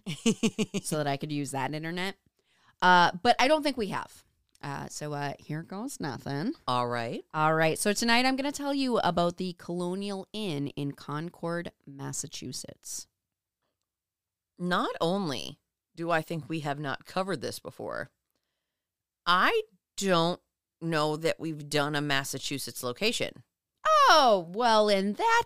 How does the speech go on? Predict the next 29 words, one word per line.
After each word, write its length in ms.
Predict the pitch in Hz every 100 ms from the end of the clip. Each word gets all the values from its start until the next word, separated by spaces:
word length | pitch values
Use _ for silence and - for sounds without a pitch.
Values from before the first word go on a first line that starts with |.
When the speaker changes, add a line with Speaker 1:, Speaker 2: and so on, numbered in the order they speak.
| -
Speaker 2:
case, 640 | - 196 170 165 220 -
hallelujah. 960 | 320 269 294 294 311 339 403 220 143 143
Speaker 1:
I 200 | 156 262
am, 260 | 403 180
s-, 480 | 147 - - - - _ _
like, 200 | 160 - - 196
I 220 | 151 151
am 420 | 240 359 170 147 - _ _ _
racking 520 | 151 151 139 - 196
my 200 | 208 220
brain. 420 | 220 180 220 330 156
I 200 | 117 131
don't 300 | 139 190 226
know 560 | - 175 202 269 147 196 196
that 160 | 165
we 120 | 165
have 180 | 190 269
done 180 | 180 147
a 60 | 165
Massachusetts 720 | 135 139 170 - 143 147 -
location. 560 | 175 - 392 - 113 - _
Speaker 2:
Yeah, 100 | 269
we've 160 | 254 247
done 200 | 262 226
Virginia. 920 | 208 202 254 254 247 247 240 233 226
We've 140 | 214 185
done 180 | 175 175
some 200 | -
New 60 | 156